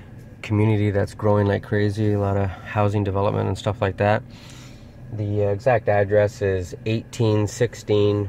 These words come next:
Rymel Road East, and, uh, yeah, I just call it Hamilton.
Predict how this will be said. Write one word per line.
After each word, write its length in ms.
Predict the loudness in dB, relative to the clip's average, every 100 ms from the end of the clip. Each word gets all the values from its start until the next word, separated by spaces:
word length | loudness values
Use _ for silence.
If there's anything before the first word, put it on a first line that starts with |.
| -2
Rymel 540 | 0 2 4 4 4
Road 280 | 4 4 2
East, 420 | 0 0 0 -6 -18 -20 -20 -20 -20 -20 -20 -16 -8
and, 520 | -4 -2 -2 -4 -2
uh, 340 | 0 0 -2 -4 -6
yeah, 380 | -4 -2 -2 -4 -8
I 60 |
just 200 | -10 -12
call 180 | -12 -10
it 40 |
Hamilton. 560 | -8 -6 -6 -4 -4 -4